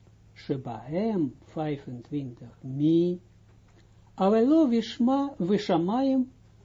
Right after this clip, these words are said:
Shehu Ma. Oh, en nu gaat die keer die terug op dat vraag. Is dat nou van, van wie is dat? Wie wordt de naam Elo-, waar wordt de naam Elohim tot stand gebracht? Kijk, drieëntwintig. Wehu Vishma Ila, let op.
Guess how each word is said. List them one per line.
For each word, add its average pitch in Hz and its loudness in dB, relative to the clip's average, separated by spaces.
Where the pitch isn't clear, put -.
Shehu 226 0
Ma. 143 -4
Oh, - -6
en 143 -4
nu 262 4
gaat 240 -2
die 220 0
keer 226 0
die 214 -2
terug 220 -2
op 202 -4
dat 196 -6
vraag. 208 0
Is 196 -4
dat 208 -2
nou 202 2
van, 202 -2
van 180 2
wie 214 4
is 147 -4
dat? 135 -6
Wie 247 6
wordt 196 4
de 170 6
naam 165 4
Elo-, 156 2
waar 226 4
wordt 196 0
de 175 2
naam 180 2
Elohim 175 -2
tot 180 -6
stand 190 0
gebracht? 143 -10
Kijk, - -8
drieëntwintig. 151 0
Wehu 165 6
Vishma 208 2
Ila, 285 4
let 269 2
op. 226 2